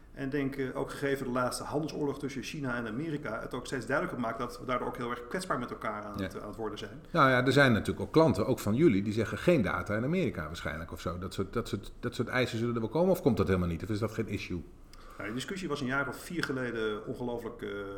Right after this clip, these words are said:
Speaker 1: hard. Dat ging toen met name in het kader van de Patriot Act, hè, waar eigenlijk Amerika het recht heeft om alle data in, eh, in te kunnen zien. We zijn inmiddels al een paar iteraties verder van, eh, van de wetgeving, maar nog steeds zijn er gewoon klanten, eh, die inderdaad, eh, heel duidelijk voor kiezen om in ieder geval hun data in Europa te houden.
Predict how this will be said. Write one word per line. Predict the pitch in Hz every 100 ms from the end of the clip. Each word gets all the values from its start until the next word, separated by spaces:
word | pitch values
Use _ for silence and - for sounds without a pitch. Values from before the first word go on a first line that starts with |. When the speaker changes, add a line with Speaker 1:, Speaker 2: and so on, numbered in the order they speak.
| 98 98
Speaker 1:
hard. | 101 160 - -
Dat | -
ging | 117
toen | 110
met | 110
name | 117 110
in |
het | 107
kader | 123 107
van | 107
de | 104
Patriot | - 143 156 135 -
Act, | 151 -
hè, | 156
waar | 139
eigenlijk | 127 123 120
Amerika | 117 127 123 117
het | 107
recht | 107 143 -
heeft | 117 113 113
om | 110 107 - - - -
alle | 139 139
data | 127 117 113
in, | 135 151 147
eh, | 147
in | 143
te | 143
kunnen | 143 131
zien. | 123 143 180 - - -
We | 131
zijn | 135 127
inmiddels | 131 135 120
al | 107
een |
paar | 127 123 120 139
iteraties | 127 120 117 -
verder | - 151
van, | 156 147 143
eh, | 131
van | 143
de | 127
wetgeving, | 135 - 131 127 135
maar | 143
nog | 127
steeds | - 196
zijn | 156 127
er | 117
gewoon | 117 107
klanten, | 175 170 -
eh, | 143 208 - -
die | 131
inderdaad, | 131 123 127
eh, |
heel | 117 107
duidelijk | 151 147 117
voor | - -
kiezen | 107 101 120 180 - - - - -
om | 117
in | 120
ieder | 123
geval | 104 117 113 104
hun | 107
data | 110 127 127 117
in | 107
Europa | 101 107 143 147
te | 147
houden. | 127 143 165